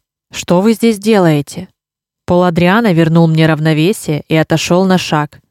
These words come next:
а потом медленным взглядом обвел меня сверху вниз и обратно. Все это время я смотрела на него и чувствовала, как губы расползаются в глупой улыбке, а где-то в животе плавится от этого восхищенного, изумленного,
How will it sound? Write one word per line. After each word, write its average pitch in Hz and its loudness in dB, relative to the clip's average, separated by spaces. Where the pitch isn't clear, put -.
а - -4
потом 175 -2
медленным 170 2
взглядом 165 -2
обвел 151 0
меня 156 0
сверху 165 -2
вниз 156 -4
и 160 -2
обратно. 160 -2
Все - -2
это 208 0
время 220 0
я 165 0
смотрела 175 0
на 175 0
него 151 -2
и 147 -2
чувствовала, 147 -6
как 156 -6
губы 190 0
расползаются 165 -2
в 143 -6
глупой 156 -2
улыбке, 165 -2
а 170 -4
где-то 160 -2
в 160 0
животе 156 -2
плавится 170 -2
от 156 -6
этого 170 -2
восхищенного, 160 -2
изумленного, 160 -2